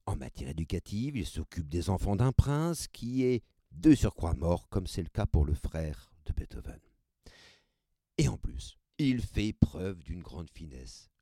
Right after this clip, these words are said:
dans son approche des problèmes concernant la tutelle, allant dans le sens du compositeur quand il le faut. Il devient en cela un membre privilégié des proches de Beethoven, au point de reléguer au second plan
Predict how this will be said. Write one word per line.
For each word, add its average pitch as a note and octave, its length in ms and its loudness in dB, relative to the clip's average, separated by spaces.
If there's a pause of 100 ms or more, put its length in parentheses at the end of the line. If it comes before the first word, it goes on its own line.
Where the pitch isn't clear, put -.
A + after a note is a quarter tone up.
(120)
dans F2 200 2
son D#2+ 220 -2
approche C#2+ 640 -4
des - 80 -2
problèmes C#2+ 480 -2
concernant - 500 -6
la - 140 -8
tutelle, - 520 -8 (560)
allant A2 360 -2 (360)
dans D#2+ 140 -6
le D#2 100 -4
sens A2+ 380 -6
du G2 140 -8
compositeur D2+ 720 -8
quand - 260 -14
il D2 100 -8
le B1+ 200 -10
faut. - 260 -20 (1500)
Il F2+ 120 -10
devient C#2+ 240 -6
en D#2+ 80 -8
cela F2+ 260 -10 (100)
un A2+ 120 -4
membre A2+ 260 -2
privilégié B2+ 640 2
des F2+ 140 -4
proches G2 320 -2
de C#2 80 -10
Beethoven, C2+ 560 -8 (600)
au A#2 120 0
point D#2+ 320 0
de - 100 -6
reléguer D2+ 580 -8 (140)
au C2+ 80 -8
second D#2 540 -6
plan C2+ 240 -8